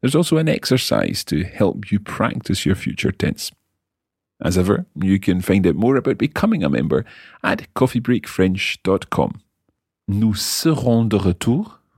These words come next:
We will be back next week, la semaine prochaine, avec encore un épisode de Coffee Break French.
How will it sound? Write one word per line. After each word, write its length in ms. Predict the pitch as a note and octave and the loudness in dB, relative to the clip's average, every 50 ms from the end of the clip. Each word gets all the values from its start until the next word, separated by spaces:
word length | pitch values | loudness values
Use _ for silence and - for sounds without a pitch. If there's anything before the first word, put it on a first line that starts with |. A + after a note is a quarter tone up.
| _ _ - | _ _ -8
We 280 | F#2 F#2 F2+ F2+ F2+ | -2 0 2 4 4
will 260 | E2+ E2+ F2+ F2+ F2 F2 | 4 2 2 2 2 2
be 160 | F2+ F2+ F2 | 0 0 0
back 560 | E2 - - - G#3 G#3+ - - - _ _ - | 0 0 0 0 -4 -6 -8 -12 -20 _ _ -4
next 340 | - F2 E2 - - - - | -2 -2 -2 -2 -4 -2 0
week, 300 | - - G3+ - - - | 0 0 0 -2 -6 -2
la 140 | - D2 F2+ | 0 0 0
semaine 280 | F#2+ - - E2 D#2+ E2 | 0 0 -2 -2 -2 -2
prochaine, 520 | - - F2+ F2+ - - - - F3 F3 - - - - - - - - - | -2 -4 -4 -2 -2 -2 -2 -2 -2 -4 -8 -12 -20 -20 -20 -20 -20 -12 -4
avec 300 | - A#2+ C3 C3+ C3+ - - | -2 0 2 2 0 -2 -4
encore 340 | - C3+ F3+ E3+ - E3+ E3+ | -4 -4 -4 -2 -2 -2 0
un 80 | E3 D#3+ | 0 0
épisode 480 | D#3+ D#3 E3 D3+ - E3+ E3 D#3 C#3 | 0 0 0 0 0 0 -2 -2 -2
de 140 | C#3 D3 D3 | -2 -4 -4
Coffee 320 | D3+ - - A2+ - G#2 | -2 -2 -2 -2 0 0
Break 200 | F#2 G2+ G#2 G2+ | 0 0 0 -2
French. 540 | - - - - - - - - - - - | -4 -6 -8 -8 -8 -8 -8 -8 -8 -8 -10